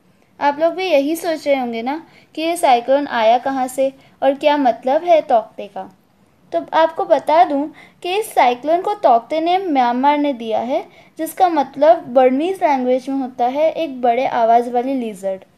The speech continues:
साइक्लोन तौकते का ओरिजिन था अरेबियन सी में लक्षद्वीप आइलैंड के पास। इसकी स्पीड करीब वन फिफ्टी to वन सिक्सटी kilometer per hour है। आईएमडी का कहना है कि ये साइक्लोन की स्पीड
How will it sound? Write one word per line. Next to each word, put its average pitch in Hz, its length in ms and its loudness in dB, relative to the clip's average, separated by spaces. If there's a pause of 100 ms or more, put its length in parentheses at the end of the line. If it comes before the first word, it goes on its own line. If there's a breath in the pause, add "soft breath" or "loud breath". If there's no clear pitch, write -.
(1040 soft breath)
साइक्लोन 339 480 2
तौकते 339 440 2
का 349 140 2
ओरिजिन 262 580 0
था 311 160 -2
अरेबियन 254 640 2
सी 302 200 -6
में 262 220 -6
लक्षद्वीप 330 640 -4
आइलैंड 240 440 0
के 262 120 -6
पास। 240 420 -4 (380 loud breath)
इसकी 302 260 -6
स्पीड 339 360 -6
करीब 370 320 0
वन 262 200 0
फिफ्टी 320 320 -8
to 339 60 -8
वन 320 260 -4
सिक्सटी 330 420 -10
kilometer 285 840 -2
per 294 300 0
hour 214 280 4
है। 208 300 -4 (500 soft breath)
आईएमडी 302 460 0
का 381 140 2
कहना 330 340 0
है 339 200 0
कि 349 120 -6
ये 349 420 -2
साइक्लोन 277 540 0
की 330 140 -8
स्पीड 285 400 -10